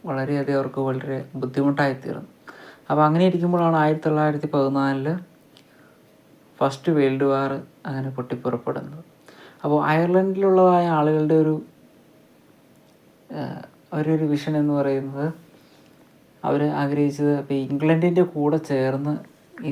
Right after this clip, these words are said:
സ-, ആ, ഈ യുദ്ധത്തിൽ പങ്കെടുത്തു കഴിഞ്ഞിട്ടുണ്ടെങ്കിൽ അവർക്ക് സ്വാതന്ത്ര്യം നേടുവാനായിട്ട് സാധിക്കും എന്നതായ ഒരു കാഴ്ചപ്പാടിൽ അവർ അവരുടെ ആളുകളൊക്കെ വേൾഡ് വാറിൽ അങ്ങനെ പങ്കെടുത്തു.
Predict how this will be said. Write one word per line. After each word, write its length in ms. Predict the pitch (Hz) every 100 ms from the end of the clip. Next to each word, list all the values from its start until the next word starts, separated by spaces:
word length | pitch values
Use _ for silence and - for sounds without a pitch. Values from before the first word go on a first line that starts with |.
| -
സ-, 80 | 170 185 185 180 - _ _ _ _ _ 151
ആ, 80 | 151 135
ഈ 20 | 143 143
യുദ്ധത്തിൽ 380 | 135 147 156
പങ്കെടുത്തു 480 | 156 139 139 143 143 151
കഴിഞ്ഞിട്ടുണ്ടെങ്കിൽ 800 | 139 139 139 131 131 127 131
അവർക്ക് 280 | 131 127 139
സ്വാതന്ത്ര്യം 680 | 139 139 131 135 143 151 160
നേടുവാനായിട്ട് 580 | 151 131 135 135 131 127
സാധിക്കും 500 | 135 123 123 123 143 - - - - - 143
എന്നതായ 460 | 143 156 160 151
ഒരു 140 | 151 147
കാഴ്ചപ്പാടിൽ 680 | 139 131 131 135 139 139 143 131
അവർ 120 | 135
അവരുടെ 400 | 135 127 135 139 - - - - -
ആളുകളൊക്കെ 680 | 123 131 143 147 143 - 131 160 - _ -
വേൾഡ് 260 | 131 135 139
വാറിൽ 320 | 139 139 139
അങ്ങനെ 180 | 131 123 120
പങ്കെടുത്തു. 400 | 123 - 131